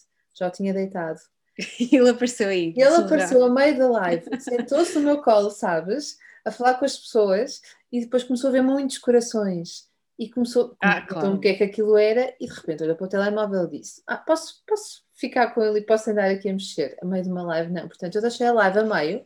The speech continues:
Speaker 1: disse: "Eu venho já, vou só deitar este miúdo." E fui deitá-lo e, e pronto, isso é a vida, não é? Não, ainda não se
Speaker 2: Exato.
Speaker 1: fala, a vida a acontecer, não se falava em confinamentos, portanto, na altura agora dos confinamentos, os miúdos aparecem,
Speaker 2: E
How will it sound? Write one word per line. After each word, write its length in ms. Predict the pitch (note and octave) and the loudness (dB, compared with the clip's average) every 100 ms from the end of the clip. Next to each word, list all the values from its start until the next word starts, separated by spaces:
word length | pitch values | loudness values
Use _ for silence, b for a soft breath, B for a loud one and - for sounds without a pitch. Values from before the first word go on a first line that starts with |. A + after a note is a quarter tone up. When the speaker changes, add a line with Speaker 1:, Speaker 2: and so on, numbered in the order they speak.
| B3+ B3+ | -4 -2
Speaker 1:
disse: 200 | B3+ - | -6 -2
"Eu 120 | C4+ | 2
venho 180 | E4 G4+ | 4 4
já, 200 | D4 A3+ | 4 4
vou 140 | G#3+ A#3+ | 4 0
só 140 | B3+ | 0
deitar 400 | B3 B3+ B3 A3 | 2 0 2 2
este 260 | G#3+ A3 - | 2 0 -4
miúdo." 380 | G#3+ G3+ F3+ G3 | -2 0 -2 -4
E 720 | G4 F#4+ - - C4 - A3+ | -6 -8 -8 -4 -4 -4 -10
fui 180 | - B3 | -4 0
deitá-lo 680 | A#3+ A#3+ - G#3+ G#3 G#3 A3+ B A#3 B3 C4+ | 2 2 0 2 2 0 -6 B -20 -14 -12
e, 760 | C4 A3+ A3+ A3 G#3+ G#3+ G#3 G#3 G3+ F#3+ F3 _ _ _ _ _ _ - | -4 -2 0 0 0 0 -2 -4 -6 -8 -10 _ _ _ _ _ _ -4
e 80 | G#3+ | -2
pronto, 340 | F#3+ F#3+ G#3 | 0 0 -2
isso 240 | F#3 - | -4 -4
é 160 | F#3 F#3 | -2 -2
a 40 | |
vida, 380 | F3+ G3+ F#3+ G#3 | -2 -4 -2 -2
não 160 | G3+ F3+ | -2 -6
é? 120 | F#3 | -6
Não, 160 | G3 G#3 | -4 -4
ainda 180 | G3 G#3 | 0 0
não 120 | G#3+ | 2
se 60 | G#3+ | 2
Speaker 2:
Exato. 240 | A3 F#3+ - | 2 -2 -8
Speaker 1:
fala, 160 | - _ _ _ | -18 _ _ _
a 60 | F#3 | -6
vida 200 | G3 G3 | -2 0
a 40 | |
acontecer, 460 | G3 G#3 G3 - G3+ | 0 -2 -4 -4 -6
não 120 | G3+ | -4
se 100 | G3 | -6
falava 260 | G#3 F#3+ G3 | -4 -2 -2
em 60 | F#3+ | -6
confinamentos, 800 | G3 F#3+ F#3+ F#3+ F#3 F#3+ - - | -8 -8 -6 -6 -6 -8 -12 -20
portanto, 420 | _ F#3 F3 - | _ -10 -10 -8
na 120 | F#3+ | -6
altura 380 | G3 F#3+ G3+ F#3+ | -4 -6 -4 -2
agora 220 | F#3 F3 F3 | -2 -4 -6
dos 100 | - | -14
confinamentos, 680 | F3+ - E3+ D#3+ E3 - - | -18 -14 -12 -10 -12 -14 -12
os 60 | |
miúdos 260 | F3+ F3 F#3 | -10 -8 -10
aparecem, 640 | F#3 F3 E3 E3+ - | -8 -6 -6 -8 -14
Speaker 2:
E 40 | F3 | -16